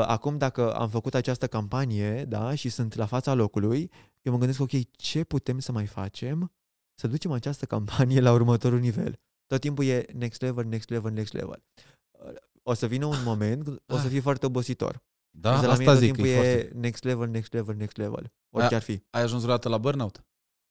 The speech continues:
Speaker 1: Cu siguranță, da. Cel puțin, cel puțin în pandemie și acum câțiva ani. Am și scris despre asta. Uh, un, un eseu, un dilema veche.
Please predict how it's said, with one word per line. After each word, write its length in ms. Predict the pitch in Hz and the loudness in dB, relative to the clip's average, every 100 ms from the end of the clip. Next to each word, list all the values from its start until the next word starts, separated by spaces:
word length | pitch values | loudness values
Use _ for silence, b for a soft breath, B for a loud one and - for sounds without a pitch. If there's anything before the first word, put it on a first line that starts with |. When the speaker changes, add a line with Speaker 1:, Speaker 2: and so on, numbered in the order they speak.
| _ _ _ _ _ _ _ _ _ _ | _ _ _ _ _ _ _ _ _ _
Speaker 1:
Cu 100 | 117 | -6
siguranță, 440 | 120 110 104 95 | -2 0 -2 -4
da. 220 | 107 98 - _ | -6 -8 -10 _
Cel 160 | 123 | -8
puțin, 540 | 110 117 120 117 113 107 | -6 -6 -6 -6 -6 -6
cel 160 | 117 | -8
puțin 240 | 110 113 117 | -10 -10 -8
în 120 | 113 | -6
pandemie 580 | 107 101 107 107 120 131 | -6 -6 -4 -4 -4 -4
și 120 | 123 | -6
acum 200 | 107 110 | -6 -6
câțiva 280 | 104 101 101 | -6 -6 -4
ani. 240 | 117 147 - _ _ _ - | -4 -8 -14 _ _ _ -6
Am 140 | 123 | -4
și 140 | 117 | -2
scris 400 | 127 - 143 - | -4 -2 -2 -4
despre 320 | 117 101 - 101 | -8 -8 -4 -6
asta. 480 | 98 - 110 151 - _ _ _ _ _ _ _ _ - | -4 -6 -6 -6 -12 _ _ _ _ _ _ _ _ -2
Uh, 580 | 104 104 104 104 104 101 | 0 2 2 2 2 0
un, 200 | 104 107 | -2 0
un 420 | 104 104 104 107 | 0 0 -2 -2
eseu, 440 | 107 - 113 98 | -2 0 0 -2
un 200 | 98 98 107 - _ - | -6 -10 -12 -18 _ -14
dilema 400 | 104 104 110 101 | -8 -6 -6 -6
veche. 500 | 101 139 151 160 156 | -6 -6 -8 -10 -12